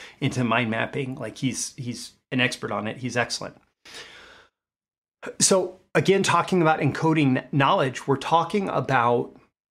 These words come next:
uh, capturing the information as much as possible, making it, it, it, it salient in our minds, making it kind of stick in our minds, and finding different ways to approach that information so it becomes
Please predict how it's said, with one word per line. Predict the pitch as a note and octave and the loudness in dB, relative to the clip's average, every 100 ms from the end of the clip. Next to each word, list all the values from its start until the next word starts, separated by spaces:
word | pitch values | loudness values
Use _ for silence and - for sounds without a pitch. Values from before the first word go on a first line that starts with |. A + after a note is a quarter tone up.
| _ - | _ -6
uh, | A#2+ C3 | -4 -4
capturing | - F3+ F3+ - G#3+ G#3 | -2 2 2 2 2 2
the | G3 | 0
information | F3 D#3 C3+ B2+ - C3+ C3 | -2 -2 -4 -4 -6 -8 -6
as | A#2+ | -4
much | C3+ D3 | -2 -2
as | D3 | -8
possible, | - B2 A2 - A#2+ A#2 B2 - _ _ _ _ | -6 -2 -2 -4 -6 -6 -8 -14 _ _ _ _
making | D3+ C#3+ D#3+ G3 E3+ | 2 4 2 2 0
it, | C#3 - | 0 -4
it, | - D3 C#3+ | -2 -2 -2
it, | D#3 C3+ - | -6 -8 -8
it | D3 | -6
salient | - - D#3 F3+ D3+ C3+ B2 | -2 2 2 4 2 2 0
in | A#2+ | -4
our | |
minds, | A2 B2+ B2+ C#3+ C#3+ | 0 0 0 -2 -4
making | C3+ C3+ D3 | -2 0 0
it | C3 - _ _ | -2 -6 _ _
kind | D3 | -2
of | C3 | -2
stick | - - - - - - - _ - | 0 -2 0 -2 -4 -16 -18 _ 0
in | C#3+ | 2
our | C3+ | 2
minds, | A#2 A2+ D3+ C#3 - - - - - - | 0 -2 -6 -8 -10 -14 -20 -20 -10 0
and | C#3+ C#3+ C3+ | 2 4 2
finding | - - D#3 G3 E3+ | 0 0 2 2 0
different | C#3+ C#3+ D3+ | 0 -2 -4
ways | C#3+ B2+ | -2 -4
to | - | -4
approach | B2+ F#3 G3 - | -4 -2 -2 2
that | C3+ B2 | 2 2
information | A#2+ B2 A#2 A2+ - A#2+ | 0 -2 -4 -4 -4 -4
so | - A#2 | -2 -4
it | |
becomes | - - B2 A2+ - - | -4 -8 -6 -6 -10 -16